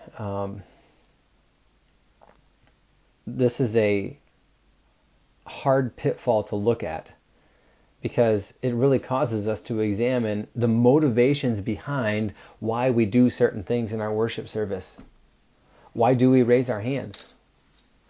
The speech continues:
Or why don't we raise our hands? Why do we dance? Or why don't we dance? <clears throat> Why do we have an organ? Or why don't we have an organ? Now, the,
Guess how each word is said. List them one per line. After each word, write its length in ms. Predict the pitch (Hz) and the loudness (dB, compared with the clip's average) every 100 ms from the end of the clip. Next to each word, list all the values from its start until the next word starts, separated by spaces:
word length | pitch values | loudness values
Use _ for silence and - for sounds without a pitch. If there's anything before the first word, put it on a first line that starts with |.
| - - | -20 0
Or 140 | 135 | 4
why 180 | 131 160 | 6 6
don't 220 | 143 220 | 6 6
we 140 | 196 110 | 4 4
raise 240 | 101 98 | 2 0
our 80 | 90 | -4
hands? 500 | 104 95 - - - _ _ _ _ _ _ _ - - | -8 -12 -14 -20 -20 _ _ _ _ _ _ _ -20 -4
Why 140 | 120 139 | 2 4
do 100 | 143 | 6
we 100 | 139 | 4
dance? 540 | 143 147 95 - - _ _ _ _ _ - - | 2 0 -4 -12 -20 _ _ _ _ _ -20 2
Or 120 | 139 | 6
why 140 | 131 139 | 8 8
don't 260 | 143 220 | 6 4
we 120 | 143 | 2
dance? 540 | 101 104 92 - - - _ _ _ _ _ _ _ _ _ _ _ _ _ _ _ _ _ _ - | 0 -2 -4 -10 -18 -20 _ _ _ _ _ _ _ _ _ _ _ _ _ _ _ _ _ _ 0
<clears throat> 240 | 165 139 87 - _ _ _ _ _ _ _ _ | 2 2 -2 -12 _ _ _ _ _ _ _ _
Why 160 | - 131 | 4 6
do 80 | 135 | 6
we 120 | 135 | 4
have 280 | 123 123 120 | 2 0 0
an 160 | 113 - | 0 2
organ? 420 | 143 156 95 90 - _ - | 4 4 2 -6 -16 _ 2
Or 140 | 139 | 6
why 140 | 143 151 | 8 8
don't 240 | 160 202 | 6 2
we 80 | 123 | -2
have 240 | 95 95 | -4 -6
an 60 | 107 | -6
organ? 380 | 113 98 101 - _ _ _ _ _ _ _ _ _ _ _ _ _ _ - | -6 -6 -8 -12 _ _ _ _ _ _ _ _ _ _ _ _ _ _ -2
Now, 80 | |
the, 240 | 123 160 | 2 2